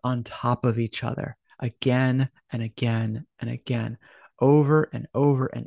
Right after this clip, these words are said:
over again. And you end up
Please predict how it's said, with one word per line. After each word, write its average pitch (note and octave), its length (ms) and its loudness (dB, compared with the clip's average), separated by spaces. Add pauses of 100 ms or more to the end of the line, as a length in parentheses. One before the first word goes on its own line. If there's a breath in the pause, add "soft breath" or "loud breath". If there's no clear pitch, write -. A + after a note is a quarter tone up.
over C3+ 420 -4
again. - 340 -12 (1600 soft breath)
And C#3 400 4 (420)
you D3+ 220 2
end F3 280 6
up F#3 180 2